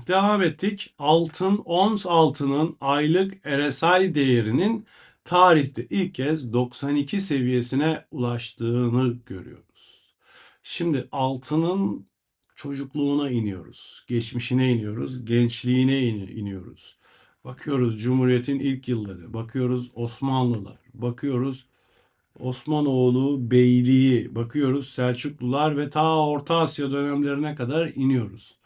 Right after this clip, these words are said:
O dönemden bu döneme, hatta daha da eskiye gidelim, Hunlara gidelim. O dönemlerden bu döneme geldiğimizde R S I göstergesinin hiç bu kadar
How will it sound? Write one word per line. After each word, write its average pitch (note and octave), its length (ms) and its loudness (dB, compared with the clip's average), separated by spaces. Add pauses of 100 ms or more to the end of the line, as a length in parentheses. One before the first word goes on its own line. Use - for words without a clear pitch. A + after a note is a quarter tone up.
(420)
O G3+ 200 2
dönemden D3+ 720 2
bu D#3 120 2
döneme, A#2+ 480 0 (300)
hatta A#2+ 360 -8
daha D3 240 2
da D3 80 -2
eskiye C3 440 -2
gidelim, A#2 360 -2
Hunlara C3 540 0
gidelim. A#2+ 400 -4 (480)
O G3+ 100 0
dönemlerden A#2 840 0
bu F#3 120 2
döneme A#2 380 -2
geldiğimizde C#3 1000 -2 (100)
R B2+ 240 -2
S D3+ 300 -2
I C#3 40 0
göstergesinin A#2+ 880 -6 (360)
hiç E3+ 340 -6
bu D3+ 180 -6
kadar A2+ 400 -4